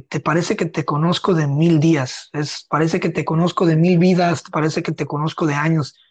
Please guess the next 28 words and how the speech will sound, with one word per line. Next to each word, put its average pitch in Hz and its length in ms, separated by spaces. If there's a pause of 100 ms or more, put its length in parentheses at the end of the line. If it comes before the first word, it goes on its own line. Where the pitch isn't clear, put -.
(340)
Cuando 160 280
tú 185 140
dices 202 300
eso, 196 440
pues, 156 140
no 170 120
sé, 180 200
como 156 220
que 151 100
se 139 100
abre 185 160
un 185 220
portal 165 600
de 175 60
energía 156 420
ahí 170 140
muy 170 240
fuerte. 170 600 (600)
Y, 143 440
y, 156 260 (160)
y 175 140
nos 165 160
pasa 208 260
muy 220 180
poco 220 240
en 208 100
la 170 80
vida. 220 340